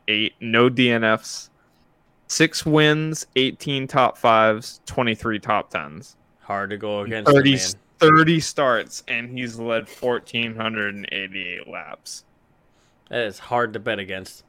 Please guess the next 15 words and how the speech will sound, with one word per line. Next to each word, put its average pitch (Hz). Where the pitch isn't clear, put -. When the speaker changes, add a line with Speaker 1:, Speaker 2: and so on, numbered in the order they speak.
Speaker 2:
That 123
is 92
hard 113
Speaker 1:
Oh, 139
Speaker 2:
to -
bet 147
Speaker 1:
and 151
you, 160
Speaker 2:
against. 151
Speaker 1:
you 151
want 170
a 165
cherry 175
on 170
top? 170